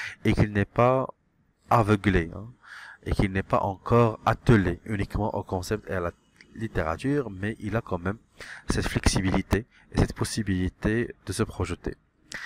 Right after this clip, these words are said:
Par la suite, euh,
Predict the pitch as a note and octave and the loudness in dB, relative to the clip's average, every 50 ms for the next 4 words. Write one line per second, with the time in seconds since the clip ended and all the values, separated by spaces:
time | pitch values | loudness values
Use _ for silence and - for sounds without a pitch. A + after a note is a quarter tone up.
0 | - - - - - - - - - - - - _ _ _ - - - - F2 | -12 -12 -12 -12 -12 -12 -14 -16 -18 -20 -20 -20 _ _ _ -8 -4 -4 0 2
1 | F#2 F#2+ - - F#2 G2+ - - - - - - - _ _ _ _ _ _ - | 2 2 2 2 0 0 0 -2 -6 -8 -8 -8 -16 _ _ _ _ _ _ -12
2 | - - E2+ F2+ F2 F2 F2+ F2+ F#2 G#1+ A1+ A1+ | -6 -4 -2 -2 0 -2 -2 -4 -4 -6 -8 -10